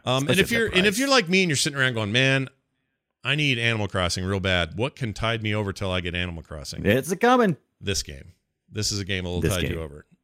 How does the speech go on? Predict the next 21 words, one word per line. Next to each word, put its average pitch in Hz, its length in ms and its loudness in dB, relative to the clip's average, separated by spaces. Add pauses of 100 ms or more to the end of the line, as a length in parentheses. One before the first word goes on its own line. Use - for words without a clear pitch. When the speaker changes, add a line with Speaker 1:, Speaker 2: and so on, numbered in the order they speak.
Speaker 1:
and 95 220 -8
maybe 104 240 -2
even 95 240 -4
go 90 140 -4
beyond 82 340 -8
that, 73 180 -16
'cause 87 160 -10
so 107 140 -6
far 98 320 -8
I 87 80 -6
just 87 200 -10
think 92 180 -14
it 85 80 -12
is 82 120 -8
a 87 60 -8
brilliant 95 460 -4
little 90 340 -8 (520)
one 92 240 -6
of 95 60 -2
these 92 220 -4
games, 82 480 -4